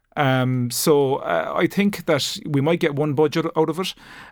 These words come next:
um, but I think certainly twenty seventeen won't go past before there's an election. I do, I don't,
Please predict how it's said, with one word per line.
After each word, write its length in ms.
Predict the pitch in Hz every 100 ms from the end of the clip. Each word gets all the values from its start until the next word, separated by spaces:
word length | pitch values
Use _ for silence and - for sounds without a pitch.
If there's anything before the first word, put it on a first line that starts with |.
| -
um, 480 | 135 127 127 131
but 180 | 120 127
I 60 | 123
think 320 | 120 139 -
certainly 600 | - - 151 - 131 123
twenty 360 | - 139 117 123
seventeen 500 | 131 120 117 127 123
won't 180 | 117
go 140 | 104 107
past 300 | 113 107 -
before 260 | 107 113 104
there's 120 | 107
an 80 | 101
election. 400 | 104 101 - 98
I 40 |
do, 140 | 98
I 80 | 120
don't, 260 | 123 117